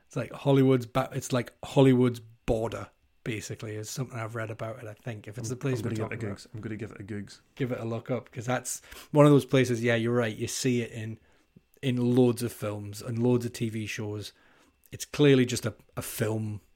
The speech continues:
Speaker 1: spot. It's got, you can be anywhere. It can
Speaker 2: Yes.
Speaker 1: it, it can be an
Speaker 2: Vas-,
Speaker 1: alien.
Speaker 2: Vasquez Rocks.
Speaker 1: What's it called?
Speaker 2: It's in Vasquez Rocks.
Speaker 1: Sorry, Vasquez. Vasquez.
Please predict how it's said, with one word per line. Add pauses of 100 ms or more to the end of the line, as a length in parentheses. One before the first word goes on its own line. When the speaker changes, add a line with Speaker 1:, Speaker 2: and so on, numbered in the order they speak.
(180)
Speaker 1:
spot.
It's
got, (300)
you
can
be
anywhere.
It
can
Speaker 2:
Yes. (120)
Speaker 1:
it,
it
can
be
an
Speaker 2:
Vas-,
Speaker 1:
alien.
Speaker 2:
Vasquez
Rocks. (100)
Speaker 1:
What's
it
called?
Speaker 2:
It's
in (320)
Vasquez
Rocks.
Speaker 1:
Sorry,
Vasquez. (180)
Vasquez.